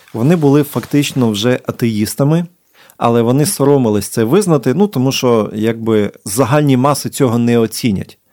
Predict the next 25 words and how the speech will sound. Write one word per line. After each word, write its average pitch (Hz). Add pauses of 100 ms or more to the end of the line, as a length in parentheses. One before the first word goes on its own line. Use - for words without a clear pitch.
(400)
Але 131
вони 180
визнали 127
і 113
погодилися 117
з 127
безпорадністю 139
і 127
безтолковістю 117
їхніх 110
богів. 101 (640)
Вони 131
приносили 139
жертви, 131
але 123
так - (140)
по 165
інерції, 120 (100)
скажімо 95
так. - (460)
І -
в -
той 131
же 107
час -